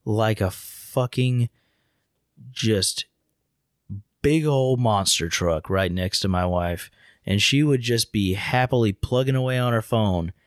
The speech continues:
having weird, creepy conversations with dudes who were very old and very white, named Michael Glass. And she probably got a lot more, uh, people replying back to her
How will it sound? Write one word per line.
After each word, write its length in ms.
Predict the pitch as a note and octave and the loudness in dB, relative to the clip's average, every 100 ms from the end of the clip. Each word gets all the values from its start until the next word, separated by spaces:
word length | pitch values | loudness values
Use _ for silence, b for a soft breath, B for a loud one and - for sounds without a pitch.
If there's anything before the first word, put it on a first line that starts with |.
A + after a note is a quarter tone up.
| b b - | b b -6
having 680 | - C3 A2+ G#2 G2 F#2 | 0 2 2 2 2 2
weird, 440 | G2+ C3+ C3+ A#2 A2+ | 2 4 4 2 -2
creepy 440 | - C3 A#2 F#2+ | 0 0 2 0
conversations 840 | - A2+ G#2 G#2 B2 A2+ A2 A2+ A2+ | 2 2 2 0 2 0 2 0 0
with 200 | A2 A#2 | 0 2
dudes 540 | C3 B2 F#2+ E2 - b b b b b _ - | 2 4 2 -2 -6 b b b b b _ 0
who 220 | B2+ A#2 | 4 4
were 200 | G#2 E2+ | 4 0
very 580 | E2 D#2+ A2 A#2 A#2+ A2+ | -4 0 2 4 4 4
old 440 | A2 F#2+ F#2 E2+ | 4 4 2 2
and 180 | E2+ F2 | 0 -2
very 420 | E2 G2 G#2 G2+ | -2 0 2 2
white, 420 | G2 F#2+ E2+ D#2+ - | 2 2 2 0 -4
named 320 | F#2+ F#2 F#2+ | -2 2 2
Michael 320 | G2 A2 A#2+ A2 | 2 2 2 0
Glass. 540 | C3 C#3 F2+ E2+ - B B B B _ _ _ _ A#2+ | 2 2 2 2 -2 B B B B _ _ _ _ 0
And 500 | A#2+ A#2 A#2 A2 G2 | 0 0 0 2 2
she 280 | - F3+ | 4 2
probably 320 | F3+ G3 F#3+ E3+ | 4 2 4 2
got 180 | D#3+ | 4
a 40 | B2+ | 4
lot 340 | G#2+ C3+ D#3+ | 4 4 4
more, 460 | C#3+ D3+ D#3 D3 C#3+ | 2 2 2 2 2
uh, 300 | C#3 C3+ C3 | 2 2 0
people 600 | - D#3 C3+ B2+ B2 - | 0 0 2 2 2 -2
replying 840 | D2+ A2 A#2 - C3 B2+ C3 B2 A2+ | -2 -2 -2 -2 0 2 2 0 2
back 300 | B2 D3+ - | 2 2 2
to 160 | E3 | 0
her 320 | D#3+ F3+ F#3+ | 2 0 0